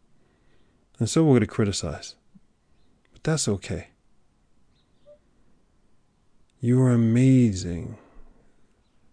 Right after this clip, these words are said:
But we don't know that. But it's gonna take you to be you, and you're gonna have to take a lot of criticism,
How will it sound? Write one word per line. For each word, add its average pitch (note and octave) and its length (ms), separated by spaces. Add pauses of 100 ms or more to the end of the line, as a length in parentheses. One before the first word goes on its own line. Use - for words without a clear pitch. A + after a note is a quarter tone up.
(640)
But A#2+ 120
we A#2 180
don't A2 260
know G#2 220
that. - 300 (1200)
But A2+ 120
it's G#2 100
gonna A#2 140
take A2 360
you A#2 300
to B2 80
be A2+ 140
you, G2+ 460
and G#2+ 160
you're A#2 100
gonna A#2+ 100
have A2+ 120
to - 60
take G2+ 180
a G#2 60
lot G#2+ 300
of A#2 80
criticism, G2 500